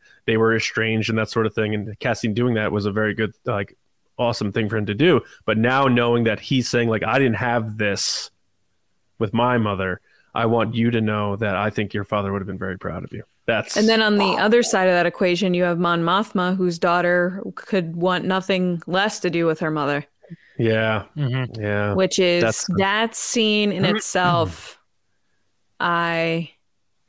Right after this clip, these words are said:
Speaker 2: I think it took a twist that none of us expected, speaking last week when we were talking about the daughter.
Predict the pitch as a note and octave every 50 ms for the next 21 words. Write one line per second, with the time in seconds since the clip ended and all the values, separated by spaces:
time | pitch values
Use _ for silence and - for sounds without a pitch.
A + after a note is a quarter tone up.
0 | _ _ _ - - - G3 F#3 - - B3+ C4 B3+ D4+ D4 - - D4 C#4+ D4+
1 | - - - - C4+ C4 C4 - - A#3 G#3 A3 - G#3 G3 G3 F#3+ F#3 F#3+ G3+
2 | G3 G#3+ A3 G#3+ - B3+ A#3+ - - F3 D#3 D#3 - F#3 F3 D#3+ - - - E3+
3 | D#3 - E3+ E3+ E3 D#3+ D#3+ E3 - - E3 D#3 D3 - D3 D3+ D3+ D3+ - -
4 | D#3 D#3 E3 D#3+ D#3 D#3 - E3+ D#3+ D#3+ D#3 D#3 D3 D3+ E3 F3+ A3 A3